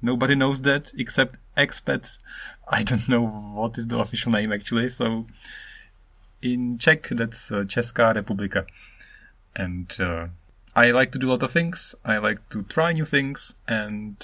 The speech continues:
uh, this is the biggest new thing I have tried so far. So I'd like to share it with other people.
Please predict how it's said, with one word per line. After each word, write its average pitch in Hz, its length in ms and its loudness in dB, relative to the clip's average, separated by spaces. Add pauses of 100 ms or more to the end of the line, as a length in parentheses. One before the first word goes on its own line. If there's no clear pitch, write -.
uh, 95 220 0 (640)
this 110 140 -12
is 117 140 -6
the 113 280 -2 (280)
biggest 143 320 0
new 156 120 0
thing 165 360 -2
I 123 100 0
have 123 160 -6
tried 135 260 0
so 156 100 -2
far. 143 320 2 (680)
So 104 480 -4 (180)
I'd 101 200 -4
like 101 140 0
to 101 100 -8
share 101 300 2
it - 240 -4 (460)
with 101 160 -8
other 98 200 -4
people. - 340 -4